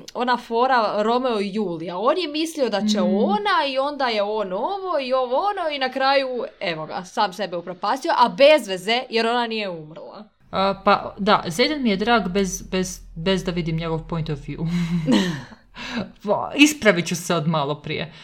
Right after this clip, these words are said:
Speaker 2: Am, ne znam šta bih rekla. Ja naprosto Violet ne volim. Nisam je volila
Speaker 1: <laughs>
Speaker 2: cijelu knjigu. Mislim da, e, najbolji su mi komentari,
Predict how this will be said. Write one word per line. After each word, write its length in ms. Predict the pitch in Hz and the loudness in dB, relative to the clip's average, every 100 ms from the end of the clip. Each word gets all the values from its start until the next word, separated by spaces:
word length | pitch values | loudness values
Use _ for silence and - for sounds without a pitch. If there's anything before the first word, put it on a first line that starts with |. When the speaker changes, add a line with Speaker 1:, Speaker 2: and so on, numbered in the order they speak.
| - - - - | -20 -20 -20 -6
Speaker 2:
Am, 340 | 185 180 180 - _ _ _ - - - _ | -2 0 -2 -10 _ _ _ -20 -20 -20 _
ne 160 | 202 285 | 0 2
znam 140 | 294 | 2
šta 140 | - 220 | 2 0
bih 220 | 190 160 | 0 -2
rekla. 340 | 151 151 160 | -4 -4 -8
Ja 180 | - 240 | -4 -2
naprosto 420 | 277 285 247 - 170 | 0 -2 -4 -2 2
Violet 460 | 214 214 190 185 | 4 4 0 -2
ne 140 | 151 139 | -2 -2
volim. 400 | 139 151 170 - - - - | -4 -6 -8 -12 -20 -12 -4
Nisam 240 | 226 240 | 0 2
je 40 | 254 | 2
volila 260 | 240 247 | 2 2
Speaker 1:
<laughs> 20 | 254 | 2
Speaker 2:
cijelu 220 | 233 185 | 0 -2
knjigu. 300 | 202 240 220 | -2 0 0
Mislim 220 | 226 220 | 0 0
da, 280 | 190 180 - 175 175 175 | 2 0 0 -4 -4 -2
e, 40 | |
najbolji 360 | 190 247 240 226 | 0 0 -2 -4
su 140 | - 196 | -4 -4
mi 100 | 190 | -2
komentari, 500 | 185 180 196 208 | -4 -2 -2 -2